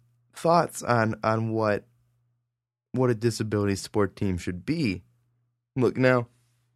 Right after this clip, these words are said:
when, when you make a sports team in high school, there's tryouts and there's a way to, you know, prove you're the best, to be on varsity or J V or whatever the heck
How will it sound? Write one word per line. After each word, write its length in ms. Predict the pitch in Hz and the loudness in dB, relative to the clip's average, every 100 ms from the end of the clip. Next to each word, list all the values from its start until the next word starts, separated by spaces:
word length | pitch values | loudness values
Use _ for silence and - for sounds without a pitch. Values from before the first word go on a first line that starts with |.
| _ _ _ _ _ _ _ _ - | _ _ _ _ _ _ _ _ -2
when, 140 | 175 | 0
when 180 | - 175 | 2 4
you 80 | 175 | 4
make 180 | 175 | 2
a 60 | 160 | 0
sports 340 | - 117 104 | -2 0 -2
team 160 | - 98 | -2 -6
in 60 | 95 | -4
high 200 | 104 90 | -4 -6
school, 360 | - - - _ _ _ _ _ _ _ _ _ _ _ _ _ _ | -10 -16 -18 _ _ _ _ _ _ _ _ _ _ _ _ _ _
there's 280 | 143 127 117 | 2 2 2
tryouts 920 | - - 92 92 95 101 - - - - - | -6 -2 0 2 0 -2 -4 -10 -16 -12 -4
and 200 | 110 104 | -2 0
there's 320 | 92 90 - | -2 -2 -4
a 80 | 101 | -2
way 220 | 98 95 | 0 0
to, 100 | 90 - _ _ _ 135 | -2 -10 _ _ _ -2
you 80 | |
know, 320 | 123 101 98 - _ | 0 0 -2 -8 _
prove 260 | - 127 120 | -4 -2 0
you're 80 | 120 | 0
the 120 | 107 | -2
best, 540 | 107 104 104 107 - | -2 2 2 0 -8
to 60 | 113 | -8
be 140 | 104 | -2
on 160 | 101 101 | 0 2
varsity 640 | 101 101 104 110 104 101 | 4 4 2 0 0 0
or 240 | 98 90 87 - | -2 -2 -6 -6
J 220 | 107 98 | -4 -4
V 320 | 92 101 98 | -4 -4 -4
or 80 | 95 | -4
whatever 420 | 87 - 123 127 | -4 0 0 2
the 100 | 113 | 0
heck 320 | 110 101 - | 0 0 -2